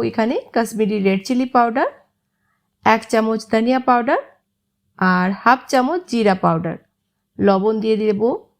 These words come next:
স্বাদ মতো, চার চামচ দই দিয়ে দেব, আর দইকে আমি ভালো করে এখানে ফেটিয়ে দিলাম। এক চামচ দেব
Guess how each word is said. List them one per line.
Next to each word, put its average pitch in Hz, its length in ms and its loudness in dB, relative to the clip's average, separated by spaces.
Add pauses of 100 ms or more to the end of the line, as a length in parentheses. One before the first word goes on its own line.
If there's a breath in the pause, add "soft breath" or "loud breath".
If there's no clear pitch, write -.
স্বাদ 190 360 4
মতো, 185 280 -2 (2500)
চার 254 260 4
চামচ 285 320 0 (120)
দই 247 220 2
দিয়ে 254 200 0
দেব, 254 120 0 (260)
আর 214 220 2
দইকে 226 380 0
আমি 311 160 -2 (140)
ভালো 220 320 0
করে 254 260 0
এখানে 240 300 -2 (100)
ফেটিয়ে 202 400 2
দিলাম। 170 300 0 (3750)
এক 247 240 2
চামচ 262 340 2
দেব 220 160 0